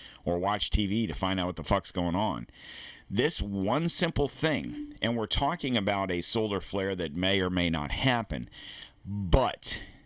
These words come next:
the reason I'm talking about this is because I have nothing else to bring to you other than Israel. No, I'm joking.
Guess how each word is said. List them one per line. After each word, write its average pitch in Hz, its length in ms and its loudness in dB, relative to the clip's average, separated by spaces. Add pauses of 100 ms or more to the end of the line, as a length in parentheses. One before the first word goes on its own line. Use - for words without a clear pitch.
(460)
the 104 140 2
reason 160 400 2
I'm 104 100 0
talking 95 540 0
about 67 320 -4
this 69 260 -4
is 80 80 -2
because 95 320 -2
I 107 60 0
have 120 360 0
nothing 123 540 4
else 95 280 0
to 101 140 -2
bring 101 300 2
to 78 160 -2
you 78 160 0
other 90 220 -2
than 90 240 -2
Israel. 90 360 -2
No, - 60 -4
I'm 58 80 -6
joking. - 320 -8